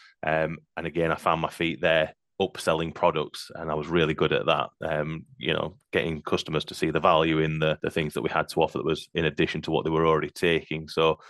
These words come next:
from there, I kind of got opportunities to, to help coach others, uh, to kind of team lead. Uh, that kind of took me into my next opportunity, which was, uh, quality assurance and call coaching for a, a different, uh, company, uh, still an outsourced service provider.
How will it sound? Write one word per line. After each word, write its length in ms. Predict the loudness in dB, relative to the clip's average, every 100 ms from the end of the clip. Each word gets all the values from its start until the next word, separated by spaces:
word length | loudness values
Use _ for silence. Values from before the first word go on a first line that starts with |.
| -20 -20 -20 -2
from 240 | 0 4
there, 180 | 6 6
I 100 | 4
kind 160 | 0
of 60 | 0
got 160 | -2 -4 _
opportunities 680 | -10 -6 -2 -2 -2 -6 -6
to, 380 | -2 0 0 -2
to 140 | -6
help 260 | -4 -4 -2
coach 320 | 2 2 2
others, 420 | 0 0 -2 -4 -4
uh, 220 | -2 -2
to 120 | -4
kind 160 | -8 -8
of 80 | -8
team 240 | -8 -2
lead. 400 | 2 2 2 0 -4 -20 -14 -2
Uh, 140 | 2 2
that 140 | 0
kind 140 | -2 -2
of 60 |
took 120 | -4
me 60 | -8
into 140 | -6
my 80 | -2
next 240 | -2 -2 -4
opportunity, 540 | -6 -2 -2 0 -2
which 240 | -4 -2
was, 360 | 0 2 0 -2
uh, 160 | -2 -2 0
quality 380 | 0 0 -2 -4
assurance 420 | 0 0 0 -4
and 100 | -4
call 240 | 0 2
coaching 560 | 2 2 2 0 -2 -4 -4
for 300 | -2 0 -2 -6
a, 120 | -6 -4
a 60 |
different, 480 | -2 -4 -2 -4 -4 -6
uh, 140 | -6 -4
company, 420 | -2 0 2 2 0 -4
uh, 180 | -6 -2
still 200 | 2 2
an 60 |
outsourced 380 | 2 0 -2 -2
service 300 | 2 2 0
provider. 540 | 0 4 6 6 2